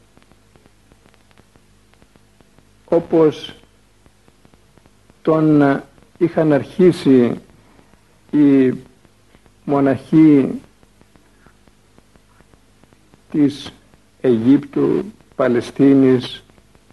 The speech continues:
και των άλλων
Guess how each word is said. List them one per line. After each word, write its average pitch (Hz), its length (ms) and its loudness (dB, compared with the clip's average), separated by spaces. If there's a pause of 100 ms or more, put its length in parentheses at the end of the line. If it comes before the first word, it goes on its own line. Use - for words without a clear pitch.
(1040)
και 151 160 0
των 139 560 0 (380)
άλλων 131 600 -2